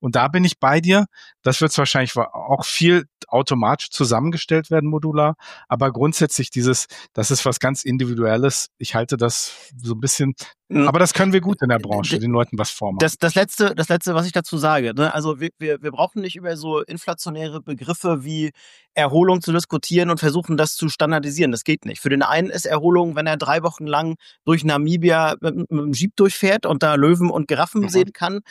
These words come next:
Speaker 2: Für den anderen
Speaker 3: Mhm.
Speaker 2: ist Erholung, äh, wenn er in Marzahn auf dem Balkon sitzt und vom Fliesentisch aufsteht, um sich ein Bier zu holen, sag ich mal, ne?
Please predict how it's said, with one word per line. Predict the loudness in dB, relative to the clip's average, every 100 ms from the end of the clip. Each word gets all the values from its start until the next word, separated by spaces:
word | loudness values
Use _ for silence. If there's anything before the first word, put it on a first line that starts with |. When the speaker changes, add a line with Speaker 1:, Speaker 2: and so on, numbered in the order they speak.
| -20 -2
Speaker 2:
Für | 2
den | 2
anderen | 2 0 0
Speaker 3:
Mhm. | -2
Speaker 2:
ist | -2
Erholung, | 0 2 4 4 2 -4 _
äh, | -6 -6 _ _ _ _ _
wenn | 0 2
er | 2 0 -2
in | 0 2 0 -4 -16 -8
Marzahn | -2 -2 0 0 0
auf | -4
dem | 0
Balkon | 0 2 0 2
sitzt | -2 -2 -8
und | -4 -4 -2
vom | -4
Fliesentisch | -2 -4 -2 0 -2 -2 0
aufsteht, | 0 0 0 2
um | 2
sich | 0
ein | 0
Bier | 0
zu | 0 -2
holen, | -4 -6
sag | -10 -10
ich | -8
mal, | -4
ne? | -4